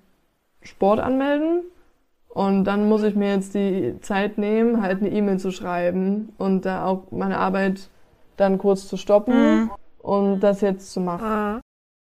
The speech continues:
Speaker 1: Und ich, ich weiß, dass ich da jetzt Vorreiterin bin,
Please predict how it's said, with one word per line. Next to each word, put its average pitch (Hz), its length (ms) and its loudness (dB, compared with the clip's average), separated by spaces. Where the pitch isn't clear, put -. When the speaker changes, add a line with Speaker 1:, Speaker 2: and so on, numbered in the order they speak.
Speaker 1:
Und 202 120 2
ich, 202 160 2
ich 190 160 0
weiß, 202 300 0
dass 196 160 -2
ich 190 120 -2
da 196 100 -2
jetzt 190 320 -2
Vorreiterin 190 1400 -2
bin, 233 400 4